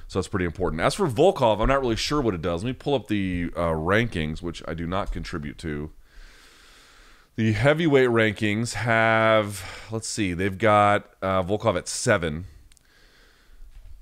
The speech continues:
Yeah, he should be fighting, Tai should be fighting the Marcin Tyburas and Rosenstrucks, uh, or Strukes of the world. Not the Aspinall and Blazes, you know. But you've got Volkov sitting at seven.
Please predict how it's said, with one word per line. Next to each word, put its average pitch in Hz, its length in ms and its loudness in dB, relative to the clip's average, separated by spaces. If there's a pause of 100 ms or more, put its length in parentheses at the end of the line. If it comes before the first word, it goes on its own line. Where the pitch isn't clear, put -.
Yeah, 110 200 4
he 147 100 4
should 175 160 2
be 170 60 2
fighting, 123 440 2 (160)
Tai 135 220 2
should 147 160 -6
be 127 80 -2
fighting 117 240 4
the 101 80 0
Marcin 104 340 0
Tyburas 92 580 2
and 80 120 -4
Rosenstrucks, 82 840 -2
uh, 73 540 -2
or 64 80 -6
Strukes 87 480 -6
of 71 120 -8
the 78 80 -6
world. 67 340 -8 (1400)
Not 90 200 -2
the 85 160 -4
Aspinall 85 480 -4
and 69 100 -12
Blazes, 67 520 -12 (100)
you 76 80 -8
know. 71 180 -10 (760)
But 104 200 0
you've 107 140 0
got 113 380 4
Volkov 117 440 2
sitting 107 240 0
at 92 100 -6
seven. 104 460 2